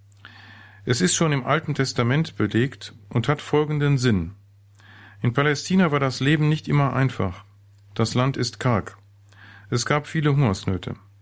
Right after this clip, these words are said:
Oft litt man unter Kriegen oder unter durchziehenden Truppen, die sich von den Erträgen der Landwirtschaft nahmen, was sie brauchten. Au-,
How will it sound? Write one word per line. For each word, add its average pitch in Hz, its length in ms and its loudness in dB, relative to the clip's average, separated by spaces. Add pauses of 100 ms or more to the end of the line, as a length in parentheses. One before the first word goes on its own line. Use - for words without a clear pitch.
(800)
Oft - 400 -4
litt 160 240 0
man 127 140 0
unter 120 260 0
Kriegen 151 640 0 (380)
oder 123 240 2
unter 131 220 0
durchziehenden 123 840 0
Truppen, 131 500 -2 (180)
die 127 80 0
sich 123 160 -4
von 117 180 2
den 110 120 2
Erträgen 123 480 0
der 107 100 0
Landwirtschaft 113 640 -2
nahmen, 110 300 2
was 110 160 -2
sie 113 80 -2
brauchten. 95 480 -6 (1200)
Au-, 131 240 0